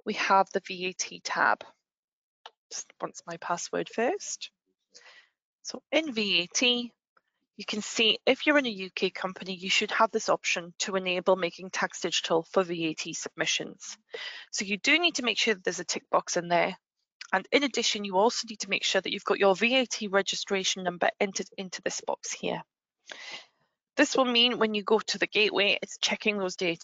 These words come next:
details for you, but also if you're creating invoices, it will pull that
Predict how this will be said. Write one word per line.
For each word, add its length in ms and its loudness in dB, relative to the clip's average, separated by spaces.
details 420 -2
for 320 6
you, 140 -4
but 200 4
also 420 4
if 100 0
you're 100 4
creating 720 0
invoices, 580 0
it 100 -4
will 200 0
pull 220 0
that 220 6